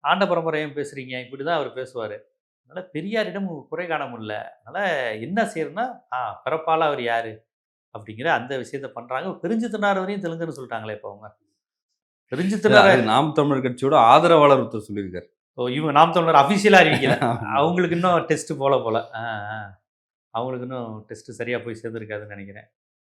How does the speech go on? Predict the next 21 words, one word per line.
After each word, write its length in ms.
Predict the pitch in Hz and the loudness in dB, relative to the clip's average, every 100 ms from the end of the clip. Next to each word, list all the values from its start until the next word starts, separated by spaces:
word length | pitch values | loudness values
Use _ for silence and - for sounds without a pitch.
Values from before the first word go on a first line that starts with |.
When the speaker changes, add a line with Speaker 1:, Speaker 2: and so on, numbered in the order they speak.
| _ - | _ -16
Speaker 1:
இனி 240 | 135 156 | -10 -8
பாவனாரை 540 | 151 160 185 220 214 190 | -2 4 6 6 4 2
சொல்லல 360 | 170 165 160 147 | 0 -2 -2 -2
தெலுங்கர்னு, 460 | 143 147 143 143 165 - | -6 -6 -8 -8 -12 -14
ஏன்னா 180 | - 170 | -2 2
அவரும் 300 | 165 196 175 | 2 2 0
பெரியாரை 280 | 175 180 156 | 0 0 2
பாராட்டியிருக்காருங்க. 680 | 151 156 147 120 113 110 110 _ _ _ _ _ _ _ _ - | 0 0 -4 -4 -6 -6 -12 _ _ _ _ _ _ _ _ 6
பாவேந்தர் 400 | 185 254 240 220 | 8 10 8 8
பாரதிதாசன் 560 | 208 220 214 208 233 240 - _ _ _ | 8 6 6 4 2 -6 -12 _ _ _
தமிழர் 260 | 147 160 151 | -4 -2 -2
தானே? 220 | 143 147 131 - _ _ _ | -4 -6 -8 -12 _ _ _
இல்ல, 100 | 156 | -6
அவங்க 280 | 110 143 202 | 2 4 6
தரப்புல 280 | 214 202 196 | 6 6 4
இருந்து 140 | 180 | 0
கேட்குறேன். 260 | 147 123 107 | -2 -4 -2
எனக்கு 280 | 120 196 208 | 4 4 6
தமிழர் 300 | 190 202 190 | 2 4 4
தான் 160 | 190 | 4
அவங்கலாம். 340 | 165 160 151 | 4 2 0